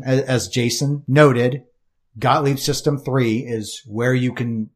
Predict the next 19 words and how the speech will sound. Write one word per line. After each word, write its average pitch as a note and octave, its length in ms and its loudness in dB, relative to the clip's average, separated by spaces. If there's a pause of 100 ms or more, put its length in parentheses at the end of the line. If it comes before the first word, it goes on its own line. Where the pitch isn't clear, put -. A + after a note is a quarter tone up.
if G#2+ 160 -10
you A2 80 -6
want C3+ 160 -2
a B2 40 -2
value, G#2 840 0
you'll A2 160 -8
be A2+ 200 -6
able G#2+ 220 -6
to G#2 220 -10
probably A#2 840 -4
not C3+ 300 2
lose C#3 220 -2
money B2 320 0
on A2+ 300 -2
those A2+ 240 -2
acquisitions, G#2+ 800 -4
and G2+ 380 -8
they're G2+ 120 -8
not G#2+ 440 -6